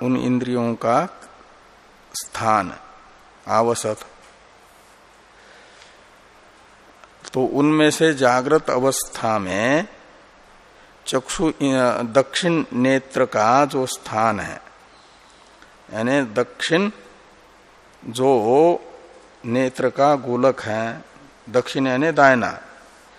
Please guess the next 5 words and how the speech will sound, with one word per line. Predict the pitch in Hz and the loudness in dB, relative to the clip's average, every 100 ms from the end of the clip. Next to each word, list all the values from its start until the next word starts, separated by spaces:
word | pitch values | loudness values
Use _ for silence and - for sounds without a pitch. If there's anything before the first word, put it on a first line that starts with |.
| - - - | -20 -20 -10
जो | 123 120 | -6 -2
गोलक | 147 143 139 - 139 208 - - - - - - - - - _ _ 120 | 2 4 2 0 -8 -10 -20 -20 -20 -20 -20 -20 -20 -20 -20 _ _ -2
नेत्र | 131 131 135 | -2 -2 -2
इंद्रिय | 131 127 127 120 | 0 0 -2 -2
का, | - 120 | 0 -2